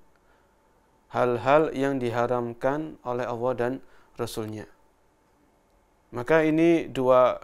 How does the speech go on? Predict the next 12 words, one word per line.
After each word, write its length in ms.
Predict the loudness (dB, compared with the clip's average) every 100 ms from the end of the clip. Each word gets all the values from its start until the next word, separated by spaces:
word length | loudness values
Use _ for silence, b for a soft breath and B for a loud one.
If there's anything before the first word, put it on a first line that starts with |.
| -12 -4
dua 240 | 0 2
hal 400 | 4 2 2 -4
apa 320 | -8 -8 -6
yang 220 | -4 -2 0
dilakukan 640 | 0 -2 -4 -4 -4 -4
seseorang, 560 | -8 -4 -4 -4 -6 -6
maka 320 | -8 -6 -6
dia 160 | -6
mendapatkan 560 | -6 -8 -8 -10 -8 -6
perbuatan 560 | -6 -6 -6 -6 -6 -8 b b b -12
dosa. 320 | -10 -12 -14 _ _ _ _ _ _ _
Misalnya 720 | -4 0 2 4 4 4 -2